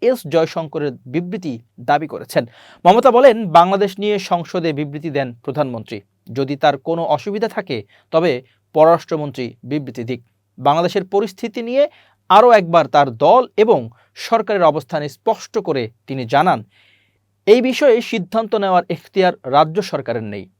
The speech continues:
তাই এই বিষয়ে কেন্দ্রের পরামর্শ মেনে চলবেন বলে জানান মমতা। বাংলাদেশে ভারতীয়রা আক্রান্ত হলে তার সরকার তা সহ্য করবে না বলেও জানিয়েছেন মমতা। তিনি বলেছেন, "যদি বাংলাদেশে ভারতীয়রা আক্রান্ত হন,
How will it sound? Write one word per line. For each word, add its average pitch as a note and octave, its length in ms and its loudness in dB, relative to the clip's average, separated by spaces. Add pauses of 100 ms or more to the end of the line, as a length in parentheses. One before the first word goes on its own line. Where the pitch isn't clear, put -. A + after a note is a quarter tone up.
তাই C3 160 0 (100)
এই F3 140 0
বিষয়ে F3 400 -2 (320)
কেন্দ্রের A3+ 340 0
পরামর্শ E3 540 0
মেনে D#3 320 -6
চলবেন D3+ 460 -6 (340)
বলে A#2+ 240 0
জানান C#3+ 380 0
মমতা। G#2+ 380 -6 (440)
বাংলাদেশে A#3+ 500 6
ভারতীয়রা A3 580 4
আক্রান্ত B3 460 -2
হলে G#3+ 300 0
তার F#3 300 4
সরকার F3 440 -2
তা C3 240 -2
সহ্য F#3+ 380 -6
করবে D#3 260 -6
না C#3+ 120 -6
বলেও B2+ 340 -4
জানিয়েছেন A2+ 540 -8
মমতা। A2 400 -8 (280)
তিনি C3 160 -6
বলেছেন, C#3 440 -2 (340)
"যদি F3 320 2 (180)
বাংলাদেশে D#3+ 760 0
ভারতীয়রা C#3 440 -2
আক্রান্ত G3 400 -6
হন, B2+ 280 -2